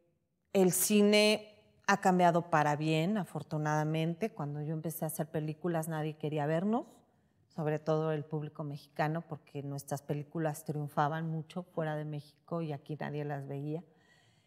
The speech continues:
Y ahora tenemos un público que confía en nosotros, en el cine mexicano. Eh,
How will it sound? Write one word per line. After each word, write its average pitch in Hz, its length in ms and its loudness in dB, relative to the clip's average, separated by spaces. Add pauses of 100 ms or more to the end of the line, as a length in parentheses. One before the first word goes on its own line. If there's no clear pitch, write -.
(300)
Y 165 260 4
ahora 160 480 6
tenemos 165 460 2
un 165 120 0
público 170 680 -2
que 147 180 -6
confía 160 600 -4
en 156 100 -6
nosotros, 160 640 -6
en 151 100 -6
el 147 80 -10
cine 160 300 -8
mexicano. 156 680 -8 (580)
Eh, 156 640 2